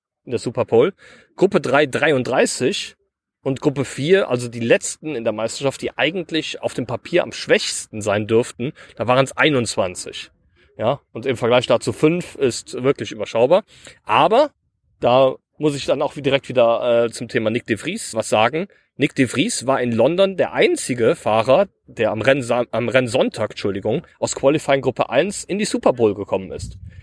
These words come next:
Wie gesagt, hing da natürlich auch damit zusammen, dass die Gruppe zwei, äh, wegen stärker werdendem Regen benachteiligt war und die Strecke danach wieder besser wurde. Ähm,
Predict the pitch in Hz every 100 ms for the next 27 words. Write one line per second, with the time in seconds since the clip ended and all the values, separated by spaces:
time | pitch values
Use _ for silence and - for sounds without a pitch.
0 | - 113 113 - 120 131 147 143 143 123
1 | 123 117 - 110 120 113 - 123 113 117
2 | - 139 139 147 156 - 123 117 117 110
3 | - - 101 123 117 104 101 107 101 101
4 | 127 127 117 107 143 - 165 165 - 143
5 | 131 - 110 101 104 117 107 - 95 90
6 | 135 165 165 160 160 - - - _ -
7 | 123 123